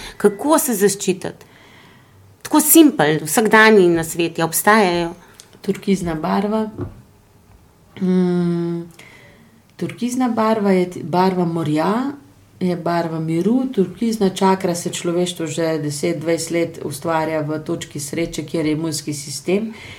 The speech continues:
Speaker 2: ki ga sedaj demoni želijo sesuti in so vodeni, pač vodijo tole, eh, blagodejno, prebujajoče se dogodivščino človeštva.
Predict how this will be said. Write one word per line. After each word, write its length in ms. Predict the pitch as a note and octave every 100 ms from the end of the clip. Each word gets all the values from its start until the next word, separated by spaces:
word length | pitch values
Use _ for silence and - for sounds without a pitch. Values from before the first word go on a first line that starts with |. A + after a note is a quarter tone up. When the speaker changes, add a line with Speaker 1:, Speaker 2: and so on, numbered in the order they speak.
| -
Speaker 2:
ki 240 | - B3 F#3
ga 260 | E3+ E3
sedaj 540 | D3+ - D#3 D3 D#3 D3
demoni 460 | D3+ D3+ D#3 D3+
želijo 420 | C#3+ D3+ D3 D3 C#3+
sesuti 600 | - C3+ - A#3+ A#3+ - - - - - - - _ -
in 180 | F3 E3+
so 320 | D3 E3 D#3+
vodeni, 720 | D3 E3 D#3+ D3+ D3+ D3+ D3
pač 300 | C#3+ D3 -
vodijo 320 | D3 D3+ D3 C#3+
tole, 300 | D3+ D3+ D3+
eh, 440 | D#3 D3 D3 - D3+ D3 D3 C#3+ B2+
blagodejno, 1000 | D3 D3 C#3+ D3 D3 F#3 G3 E3 D3+ D3
prebujajoče 840 | - D#3 C#3+ D3+ D3+ D#3 D3+ D3+ C#3
se 260 | - C#3 - C#3+ C#3+ - - - -
dogodivščino 880 | - C#3 D3+ D#3 D#3 D#3+ D#3 D3 D3+
človeštva. 720 | D3 D#3+ D#3+ F#3+ F#3+ - F#3